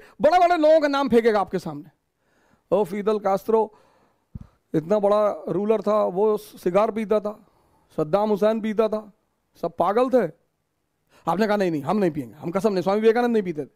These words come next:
फिर ये कुछ देर शांत रहेगा, शांत रहेगा सर। फिर कहेगा कि "अरे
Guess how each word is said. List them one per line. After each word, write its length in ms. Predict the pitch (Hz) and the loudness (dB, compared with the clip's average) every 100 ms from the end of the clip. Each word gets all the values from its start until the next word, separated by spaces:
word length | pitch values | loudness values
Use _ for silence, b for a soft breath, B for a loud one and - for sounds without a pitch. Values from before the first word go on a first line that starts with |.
| _ _ _ _ _ _ _ _ _ _ _ _ _ - | _ _ _ _ _ _ _ _ _ _ _ _ _ 2
फिर 120 | 381 | 2
ये 60 | |
कुछ 200 | 370 359 | 2 0
देर 140 | 311 320 | 2 0
शांत 260 | 247 214 | 0 -2
रहेगा, 240 | 196 170 190 _ _ _ _ _ _ _ _ _ _ _ _ - | 0 0 -4 _ _ _ _ _ _ _ _ _ _ _ _ -4
शांत 260 | 294 349 277 | -2 0 0
रहेगा 180 | 214 | 0
सर। 120 | 185 165 _ _ _ _ _ _ _ b b b b b b b _ | -2 -6 _ _ _ _ _ _ _ b b b b b b b _
फिर 140 | 403 403 | 0 2
कहेगा 300 | 277 196 160 - _ _ _ _ _ _ _ _ | 0 0 -4 -8 _ _ _ _ _ _ _ _
कि 60 | - | -4
"अरे 340 | 196 311 359 | 0 2 0